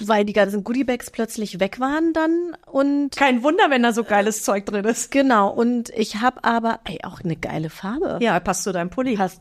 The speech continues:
Speaker 1: total zu meinem Pulli.
Speaker 2: Also der ist so, ich würd mal schätzen, zwölf Zentimeter lang, hat so eine ganz schöne Wellenform. Ja, muss zweimal drücken.
Speaker 1: Oh.
Speaker 2: Mhm. Und, äh, Christine hat ja noch, äh, zwei weitere Podcasts, einmal ihren eigenen mit Glücksmama, hat aber jetzt auch den neuen Podcast Club der getrennten Eltern gelauncht und zu dieser Launchparty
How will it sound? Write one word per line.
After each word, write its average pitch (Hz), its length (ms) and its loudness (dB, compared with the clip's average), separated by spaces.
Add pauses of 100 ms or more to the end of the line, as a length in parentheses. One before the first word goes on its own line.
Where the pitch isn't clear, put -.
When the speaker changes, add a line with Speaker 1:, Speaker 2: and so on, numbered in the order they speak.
Speaker 1:
total 202 400 -2
zu - 80 -8
meinem 190 240 -2
Pulli. 180 320 -4
Speaker 2:
Also 254 180 4
der 254 180 6
ist 277 160 0
so, 277 120 4
ich 269 140 4
würd 262 120 2
mal 254 120 2
schätzen, 240 340 0
zwölf 233 260 0
Zentimeter 302 560 2
lang, 285 320 2
hat 240 160 -2
so 214 60 -2
eine 233 120 0
ganz 226 180 0
schöne 220 300 0
Wellenform. 277 920 2
Ja, 214 120 2
muss 226 200 0
zweimal 208 280 4
drücken. 160 400 -4 (460)
Speaker 1:
Oh. 202 60 -4
Speaker 2:
Mhm. 202 300 0 (1120)
Und, 214 460 4
äh, 202 300 4
Christine 254 360 0
hat 214 120 0
ja 208 120 2
noch, 185 180 0
äh, 180 420 2
zwei 175 260 2
weitere 190 300 4
Podcasts, - 540 -2
einmal 165 220 -2
ihren 165 140 -2
eigenen 190 300 0
mit 170 140 -2
Glücksmama, 240 560 2
hat 190 140 0
aber 185 140 0
jetzt 175 220 0
auch - 100 -6
den 165 160 -2
neuen 170 240 0
Podcast 190 560 -4
Club - 220 -6
der 165 80 -2
getrennten 160 420 -4
Eltern 214 360 -2
gelauncht 226 440 0
und 175 140 -2
zu 185 100 -6
dieser 165 260 -2
Launchparty 185 680 -2